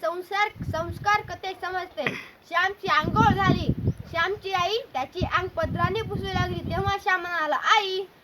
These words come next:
माझे तळवे ओले आहेत, ते पुस की, त्यांना माती लागेल." श्यामची आई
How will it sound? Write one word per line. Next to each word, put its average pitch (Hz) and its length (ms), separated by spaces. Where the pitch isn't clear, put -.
माझे 359 300
तळवे 370 440
ओले 427 140
आहेत, 359 340
ते 415 100
पुस 440 400
की, 403 240
त्यांना 359 320
माती 311 400
लागेल." 370 480
श्यामची 381 440
आई 349 280